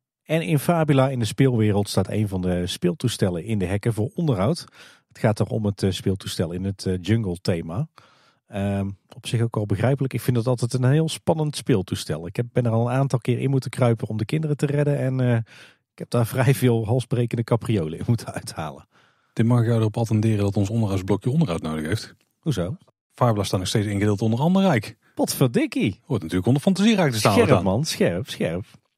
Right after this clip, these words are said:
Speaker 1: Puntje eraf voor mij.
Speaker 2: Ik zal hem meteen even aanpassen voor jou voor de volgende keer.
Speaker 1: <laughs> Ja. Dan door naar het Ruigrijk. Daar, eh, krijgt natuurlijk ook Joris en de Draak groot onderhoud.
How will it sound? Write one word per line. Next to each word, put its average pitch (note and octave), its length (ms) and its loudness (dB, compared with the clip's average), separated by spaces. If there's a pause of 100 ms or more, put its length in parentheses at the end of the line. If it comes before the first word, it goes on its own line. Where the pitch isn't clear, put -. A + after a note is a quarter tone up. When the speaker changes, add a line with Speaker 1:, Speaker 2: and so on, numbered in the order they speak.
(140)
Speaker 1:
Puntje A#2+ 280 0
eraf A2 200 4
voor A#2+ 120 0
mij. F2+ 220 -2 (180)
Speaker 2:
Ik - 160 -6
zal G2 120 2
hem F2 100 -2
meteen F2 280 0
even F2 180 -2
aanpassen G#2 380 -2
voor G2 80 0
jou F#2+ 160 2
voor F#2 100 -4
de F#2 60 -2
volgende F#2+ 220 0
keer. F#2 280 -4 (180)
Speaker 1:
<laughs> G#2+ 140 2
Ja. - 120 -6 (840)
Dan D#3+ 340 2
door E3 240 2
naar D3+ 140 4
het C#3+ 100 4
Ruigrijk. D3+ 480 4
Daar, G#2+ 200 4
eh, G2+ 140 0
krijgt A2 240 0
natuurlijk G#2+ 280 0
ook A2 120 0
Joris A2+ 360 2
en G#2 60 -2
de G2 80 0
Draak D3+ 320 -2
groot F#2+ 240 -2
onderhoud. F#2+ 560 -4